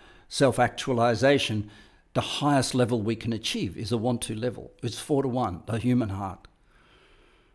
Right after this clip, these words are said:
But we're still focused on ourselves, aren't we? "I want, I need, I want, I need, I want, I need,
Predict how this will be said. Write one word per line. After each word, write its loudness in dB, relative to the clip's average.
But 2
we're 0
still 2
focused 0
on 0
ourselves, -4
aren't -4
we? -12
"I -2
want, -8
I -2
need, -4
I -6
want, -6
I -2
need, -4
I -2
want, -6
I -4
need, -6